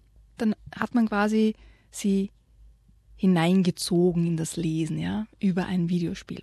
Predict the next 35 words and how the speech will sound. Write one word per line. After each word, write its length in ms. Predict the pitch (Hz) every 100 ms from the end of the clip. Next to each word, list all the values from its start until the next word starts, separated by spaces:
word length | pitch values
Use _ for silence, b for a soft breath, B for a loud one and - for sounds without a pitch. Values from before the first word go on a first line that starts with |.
| -
Und 100 | 175
das 80 | 165
ist 60 |
ja 80 | -
völlig 300 | - - 202
okay. 300 | 220 - 240 _ - - - _ _ - - _ _ B B B B
Und 140 | 202 196
das 100 | -
Zweite, 360 | 202 277 302
was 60 | 285
ich 100 | 269
draufgekommen 640 | 240 240 - - 226 214
bin, 200 | 214 214 - b b b
dass 300 | - 190 -
diese 240 | - 196 202
Bücher 600 | - 196 - 214 208 214 - - _ _ -
oder 140 | 202
diese 220 | 196 196 202
Geschichten 540 | 190 - 240 - 220
ja 120 | 214
eigentlich 580 | 208 202 254 240 233 -
so 160 | - 254
wie 80 | 269
Sagen 580 | - - 170 208 214 208
sind, 400 | 180 170 - - _ - b b
mit 200 | 220 -
mythischen 540 | 196 202 226 - - 202
Gestalten 840 | 190 - 165 175 208 - 202 202 - B B B -
und 460 | 185 180 175 -
Verwandlungen, 1120 | - 180 170 202 214 214 196 190 190 196 196 208 b b
so 120 | -
wie 120 | 233
Fabeln, 760 | 220 - 175 185 202 202 196 190
Sagen, 720 | - 185 180 196 202 196 196
Archetypen, 840 | - 185 208 - - 214 - 196